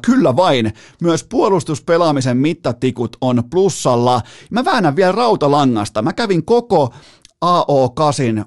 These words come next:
urarakenteen läpi datan pohjalta. Nimenomaan se, että mitä hän on faktuaalisesti jättänyt jälkeensä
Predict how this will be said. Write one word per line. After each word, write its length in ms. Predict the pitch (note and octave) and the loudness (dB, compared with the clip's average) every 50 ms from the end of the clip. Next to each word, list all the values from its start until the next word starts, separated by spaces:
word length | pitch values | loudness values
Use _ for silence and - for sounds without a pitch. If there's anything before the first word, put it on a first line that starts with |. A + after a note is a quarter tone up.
| - _ | -8 _
urarakenteen 960 | - G#3 A3 G#3 F#3 D3 D3+ D#3 D#3+ D#3 - D3 B2 A#2+ A#2+ B2 B2 A#2 A#2 B2 | -4 0 0 2 0 2 0 0 0 0 0 -2 -2 0 0 -2 0 0 0 0
läpi 340 | C#3 C#3+ - - C3+ A#2+ | 0 0 0 -2 -2 -2
datan 420 | C3 D3 D#3+ D#3+ - C3 A2+ A2+ G#2 - | 0 0 0 0 0 0 0 -2 0 0
pohjalta. 760 | C3 B2+ A#2 A#2 A#2 G#2+ G#2 G2 G2 G2 - A#2 A2+ G#2+ G#2 - - - - - | 0 2 2 0 0 -2 -4 -4 -6 -6 -4 -2 -2 -2 -4 -6 -10 -20 -8 -4
Nimenomaan 480 | E3 G3 A#3+ A#3+ A#3+ A3 F#3+ F3+ E3 D#3 | -2 0 0 0 2 2 2 2 2 2
se, 120 | F3+ F#3 | 2 0
että 160 | D#3+ - - C3+ | 0 0 0 0
mitä 400 | C3+ D#3+ G3 - - G#3+ F3+ C3 - _ _ - | 0 0 0 -2 -2 -2 -4 -4 -6 _ _ -6
hän 220 | C#3+ D#3 D3+ D3+ - | -2 -2 -2 0 0
on 300 | D#3 E3 D#3 C3+ A2 - - - _ _ | 0 0 0 0 -2 -4 -10 -18 _ _
faktuaalisesti 1000 | - E3+ G#3 - - - - E3 D#3 D3 C#3+ C#3 C3+ A#2+ A#2+ A#2 A#2+ C#3+ C3 A#2+ | -4 -4 -4 -4 -8 -6 -2 -2 0 2 2 0 0 0 -2 -4 -4 -4 -2 0
jättänyt 560 | C3+ D3+ D#3 D3+ - D3 C3 A#2+ A#2 A2 - | 0 0 -2 -2 -2 -2 -2 -2 -2 -2 -2
jälkeensä 680 | D3+ E3 E3 D3+ B2 A#2+ - A2+ A2 A2 G#2+ A2 A2 G2+ | -2 0 0 0 0 -2 -2 -2 -2 -2 -2 -4 -6 -6